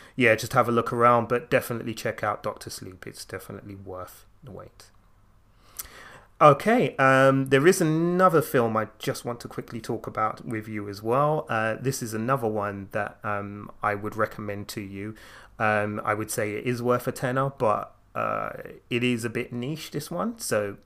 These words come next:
I'll let you know anyway. Um, I'm a big documentary fan, as those of you who've listened to the podcast in the past know. You know, I really do like a good documentary. Um,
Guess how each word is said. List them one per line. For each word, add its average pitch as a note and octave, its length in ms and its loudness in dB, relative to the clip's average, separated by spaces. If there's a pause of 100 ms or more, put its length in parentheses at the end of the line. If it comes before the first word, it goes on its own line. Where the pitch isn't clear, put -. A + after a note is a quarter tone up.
I'll A#2+ 100 2
let B2+ 160 -2
you F#2+ 100 -10
know F2+ 180 -8
anyway. F2 320 -12 (600)
Um, A#2 400 4
I'm C#3+ 160 8
a C#3 60 2
big C3 220 -2
documentary G#2+ 540 -4
fan, G#2+ 380 0
as F#2+ 160 -10 (140)
those F#2+ 240 -6
of G2 120 -14
you G2 180 -10
who've - 520 -12 (360)
listened G#2 280 -8
to - 80 -8
the - 60 -12
podcast - 500 -6
in G#2+ 60 -10
the G2 80 -12
past G#2 280 -8
know. G#2 440 -4
You G#2+ 100 -10
know, G2 160 -8
I G2 60 -10
really G2 320 -10
do G2+ 180 -8
like G2 280 -8
a G#2+ 40 -10
good - 160 -14
documentary. G2+ 800 -12
Um, G2+ 360 -10